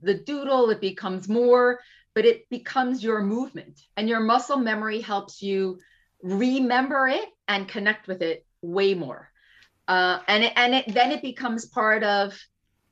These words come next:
how you remember, what you think, what you imagine. And I remember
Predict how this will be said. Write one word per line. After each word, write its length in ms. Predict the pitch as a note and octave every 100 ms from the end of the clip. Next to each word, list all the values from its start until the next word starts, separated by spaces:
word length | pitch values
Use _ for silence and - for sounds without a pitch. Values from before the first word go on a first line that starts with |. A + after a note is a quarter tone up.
| _
how 220 | - A3
you 280 | G#3 G#3 G3
remember, 680 | F#3+ G3+ D4+ C#4+ C#4 C4 A#3+
what 160 | G#3
you 120 | F3+
think, 440 | G3 C#4 C4 B3+ G#3+
what 100 | E3+
you 140 | F#3+
imagine. 760 | F3+ B3+ C#4 A#3+ C4 B3+ B3 C4 - - _ _ _
And 300 | A3 A3 A3 -
I 180 | A#3+ C4+
remember 800 | C4+ A#3 G#3+ G#3 G3 G3 F#3+